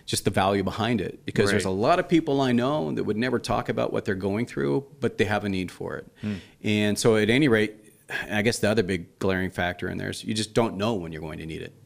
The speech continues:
Speaker 2: Right.
Speaker 1: And hopefully you have one when you, when, when you do. So get as much data as we can, record as much of it as we can, and
Speaker 2: Yeah.
Speaker 1: have, have police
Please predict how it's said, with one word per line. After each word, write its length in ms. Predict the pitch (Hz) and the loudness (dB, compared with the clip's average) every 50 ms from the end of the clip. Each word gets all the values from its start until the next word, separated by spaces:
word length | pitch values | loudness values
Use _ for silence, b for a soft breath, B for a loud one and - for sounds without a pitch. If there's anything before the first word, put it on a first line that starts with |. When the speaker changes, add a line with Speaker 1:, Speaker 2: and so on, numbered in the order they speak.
| - - | -14 -10
Speaker 2:
Right. 340 | 98 90 87 85 82 - - | -8 -6 -6 -6 -8 -6 -6
Speaker 1:
And 140 | - 101 | -6 -4
hopefully 340 | 95 104 104 101 - - 95 | -2 -2 -2 -2 -2 -2 -4
you 60 | 90 | -2
have 200 | 92 95 95 90 | -2 -2 -4 -4
one 120 | 92 90 90 | -4 -6 -6
when 140 | 90 90 87 | -6 -6 -6
you, 120 | 87 82 - | -6 -8 -8
when, 200 | - 95 95 85 | -6 -6 -6 -4
when 120 | - 95 95 | -4 -4 -4
you 80 | 92 | -2
do. 280 | 85 90 92 85 82 82 | -2 -4 -6 -6 -4 -6
So 340 | - - 87 85 85 - - B B B B B B B B B B B B B B B B B B - | -4 -4 -4 -6 -6 -8 -12 B B B B B B B B B B B B B B B B B B 4
get 140 | - 139 143 | 4 6 6
as 80 | 131 131 | 6 4
much 180 | 160 160 - | 2 2 6
data 220 | - 151 147 151 151 | 6 6 8 8 8
as 100 | 135 135 | 6 6
we 60 | 131 | 4
can, 420 | - 147 139 139 139 135 135 127 | 4 6 6 6 6 6 4 4
record 400 | 120 117 - - 139 139 139 139 | 2 0 0 4 6 6 8 8
as 100 | 135 - | 6 6
much 220 | 127 127 127 127 135 | 6 4 4 4 2
of 100 | 117 117 | 4 4
it 120 | 120 117 | 4 4
as 120 | 113 104 | 4 2
we 100 | 104 110 | -2 -4
can, 460 | - - 113 107 104 107 104 104 107 - | -2 0 0 0 2 2 2 0 0 0
and 80 | 98 95 | 0 -2
Speaker 2:
Yeah. 100 | 92 90 | 0 0
Speaker 1:
have, 460 | 101 110 110 113 110 110 110 104 107 | 0 0 0 2 0 0 -2 -2 -2
have 260 | - 113 113 110 - | 0 0 0 0 0
police 560 | - 120 107 113 127 160 165 - - - - | 0 0 2 4 2 2 2 0 -4 -4 -6